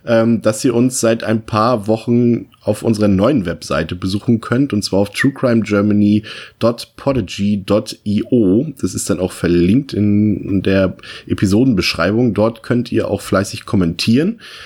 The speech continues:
Ähm, natürlich auch weiterhin auf Facebook und auf Twitter. Das macht ihr ja tatsächlich auch schon sehr fleißig. Dafür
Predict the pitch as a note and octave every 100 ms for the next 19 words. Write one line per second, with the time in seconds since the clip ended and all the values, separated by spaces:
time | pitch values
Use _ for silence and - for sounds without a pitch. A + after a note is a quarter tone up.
0 | - - A2+ A2 A2 A2+ G#2+ G2+ B2 A2+
1 | G#2 G2+ G2+ G2+ A2 G#2+ D#2+ F#2+ - A#2+
2 | C3 - C3 B2 - A2 G2+ F#2+ - C#3
3 | C#3+ C3+ G#2 G#2 G#2 A#2+ A2+ G#2+ - G2+
4 | A2+ A#2 - A2 - A2 G2+ F#2 - G2+
5 | A#2 A#2 G2 F#2+ G2+